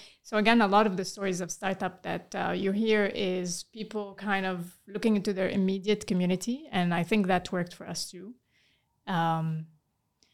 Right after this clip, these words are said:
they were living in Canada. And بوقتها, they were, uh, both working in, in similar but different fields. So Mark in, in Accenture, so financial strategist. Jad was working in a hedge fund, but he's a software engineer.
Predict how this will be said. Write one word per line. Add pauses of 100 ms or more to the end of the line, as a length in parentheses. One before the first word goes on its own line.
(140)
they
were
living
in
Canada. (1120)
And
بوقتها,
they
were,
uh, (100)
both
working (100)
in,
in
similar
but
different
fields.
So
Mark
in,
in
Accenture,
so
financial
strategist.
Jad
was
working
in
a
hedge
fund,
but (120)
he's
a
software
engineer.